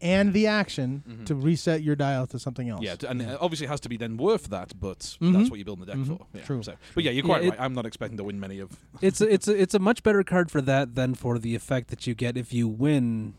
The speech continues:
Speaker 3: the, the
Speaker 2: Yeah.
Speaker 3: choice.
Speaker 2: And also there's the maneuvering part. You know, you force someone to maneuver their dial to positions where they can, where they can't be, you know, um, I can swim or whatever. So,
Speaker 3: Yeah.
Speaker 2: which is the other big thing to watch out for.
Speaker 1: Yeah. Uh, another big card that came out of the Tainted Lands pack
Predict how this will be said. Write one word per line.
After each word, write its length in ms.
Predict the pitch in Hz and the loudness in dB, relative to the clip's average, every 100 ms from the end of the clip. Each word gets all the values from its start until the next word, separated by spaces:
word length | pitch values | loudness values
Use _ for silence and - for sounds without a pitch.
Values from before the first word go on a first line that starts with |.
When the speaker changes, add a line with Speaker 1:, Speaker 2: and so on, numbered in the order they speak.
| - | -16
Speaker 3:
the, 300 | 110 113 110 | -10 -6 -6
the 100 | 107 - | -6 -8
Speaker 2:
Yeah. 120 | 110 | -8
Speaker 3:
choice. 200 | - - - - | -8 -14 -18 -6
Speaker 2:
And 220 | 185 180 - | -2 -2 0
also 240 | 175 160 | 0 2
there's 160 | 135 123 | -2 -2
the 60 | 117 | 0
maneuvering 440 | 120 113 101 92 | 0 0 -2 -6
part. 240 | - 92 101 | -8 -8 -8
You 60 | |
know, 80 | 101 | -8
you 140 | 95 | -8
force 240 | 101 117 107 | -4 -4 -4
someone 340 | 107 101 95 | -6 -6 -8
to 380 | 95 98 95 92 - - _ 131 | -8 -8 -8 -10 -14 -20 _ -6
maneuver 480 | 123 120 123 113 | -2 0 0 -2
their 240 | 101 107 104 | -2 -4 -4
dial 240 | 92 87 | -6 -10
to 120 | 82 | -10
positions 500 | 87 101 - 90 87 | -12 -12 -12 -12 -12
where 160 | 92 90 | -10 -10
they 160 | 90 87 | -10 -12
can, 260 | 90 87 101 | -12 -12 -10
where 120 | 95 | -8
they 200 | 92 90 - | -8 -10 -10
can't 340 | 117 101 90 | -10 -10 -12
be, 300 | 90 87 82 - | -14 -14 -16 -16
you 80 | 85 | -14
know, 200 | 80 82 | -14 -14
um, 220 | 82 80 | -14 -14
I 80 | 78 | -14
can 160 | 87 87 | -14 -12
swim 200 | 90 80 | -12 -12
or 40 | 76 | -16
whatever. 260 | 73 78 - _ - | -18 -18 -20 _ -18
So, 140 | 98 | -12
Speaker 3:
Yeah. 160 | 117 - - 104 | -12 -12 -18 -18
Speaker 2:
which 80 | |
is 40 | 92 | -12
the 60 | |
other 120 | 101 87 | -12 -12
big 180 | 87 | -18
thing 100 | 98 | -20
to 80 | 95 | -20
watch 160 | 90 101 | -20 -20
out 120 | 95 | -18
for. 60 | 139 | -12
Speaker 1:
Yeah. 80 | 117 - _ _ | -12 -12 _ _
Uh, 240 | 160 156 156 | 0 2 2
another 280 | 185 196 180 | 4 4 4
big 180 | 180 | 0
card 320 | - 185 180 160 | 0 0 2 0
that 140 | 151 | 0
came 180 | 180 165 | 0 4
out 180 | 160 156 | 4 6
of 380 | 151 147 123 | 6 4 2
the 200 | 135 131 | 2 2
Tainted 360 | 120 175 147 135 | 2 -2 -2 -2
Lands 240 | 143 175 | -2 -4
pack 420 | - 143 135 131 | -6 -8 -6 -10